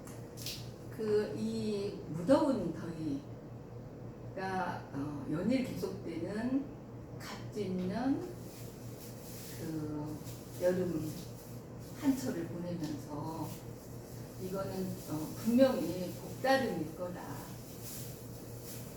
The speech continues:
그 여러분들 복다름 잘하기 위해서 그 삼계탕도 드시고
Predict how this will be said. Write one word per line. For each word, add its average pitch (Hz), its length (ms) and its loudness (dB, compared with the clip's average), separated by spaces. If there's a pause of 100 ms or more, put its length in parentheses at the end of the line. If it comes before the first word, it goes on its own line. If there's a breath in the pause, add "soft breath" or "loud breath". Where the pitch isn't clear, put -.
(160)
그 180 560 0
여러분들 190 460 4
복다름 226 480 2
잘하기 185 460 -2
위해서 175 680 0 (1000)
그 170 560 -4
삼계탕도 220 720 0
드시고 - 720 -2